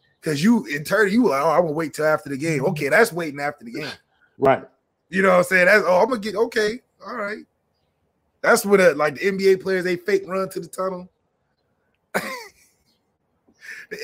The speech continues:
Speaker 1: N B A is
Speaker 2: Well.
Speaker 1: theater, man. The N B A is theater.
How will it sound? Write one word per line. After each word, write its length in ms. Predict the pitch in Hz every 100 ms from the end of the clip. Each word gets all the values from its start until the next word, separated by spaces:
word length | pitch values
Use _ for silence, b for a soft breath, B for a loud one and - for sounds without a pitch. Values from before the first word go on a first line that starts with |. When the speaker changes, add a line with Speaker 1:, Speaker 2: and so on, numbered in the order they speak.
| 320
Speaker 1:
N 100 | 294
B 100 | 233
A 20 |
is 280 | 233 196 156
Speaker 2:
Well. 120 | 139
Speaker 1:
theater, 480 | 139 170 165 127 120
man. 380 | 120 120 120 120
The 100 | 196
N 100 | 185
B 100 | 156
A 40 |
is 240 | 147 123 113
theater. 640 | 110 113 101 85 78